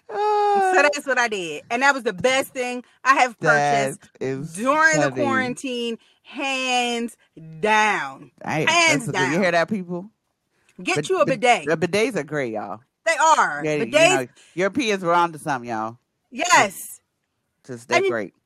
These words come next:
Speaker 2: And they're not that expensive. You can get it
Speaker 1: Mm-mm.
Speaker 2: off of Amazon. They got fancy ones on Amazon. If you want just the basic to do the basics, they got that too.
Speaker 1: Mm-hmm.
Speaker 2: They got something for the front and the back if that's what you so choose
Speaker 1: Yes.
Speaker 2: to purchase.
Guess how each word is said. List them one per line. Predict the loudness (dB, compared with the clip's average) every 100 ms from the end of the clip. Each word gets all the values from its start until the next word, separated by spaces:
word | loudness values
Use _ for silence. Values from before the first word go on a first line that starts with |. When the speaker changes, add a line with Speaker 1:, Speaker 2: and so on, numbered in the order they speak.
| _ _
Speaker 2:
And | 0
they're | 2
not | 4 4
that | 4 -2
expensive. | -4 -6 -4 -4 -6
You | -8
can | -12 -6
get | -4
it | 2
Speaker 1:
Mm-mm. |
Speaker 2:
off | 2 0
of |
Amazon. | -2 -2 -4 -2 -2 0 -4 -6
They | -2
got | -2 -2
fancy | -4 -4 -6 -8
ones | -6 -6
on | -6
Amazon. | -6 -4 -2 0 0
If | -4
you | -8
want | -8 -8
just | -10
the | -10
basic | -8 -8 -8 -12
to | -12
do | -10
the | -10
basics, | -2 -2 -2 -6 -10
they | -6
got | -4 -2
that | -4 -6
too. | -6 -8 -6 -8
Speaker 1:
Mm-hmm. | -10 -10 -10 -12 -6
Speaker 2:
They | -4 0
got | 0 0
something | -6 -6
for | -8
the | -8
front | -8 -8
and | -8 -6
the |
back | -2 0 -2
if | -8
that's | -6 -6 -8 -14
what | -14 -12
you | -8
so | -4 -4
choose | -4 -2 -2 -2 -6
Speaker 1:
Yes. | -8 -4 -4
Speaker 2:
to | 2
purchase. | 4 4 0 -8 -8 -14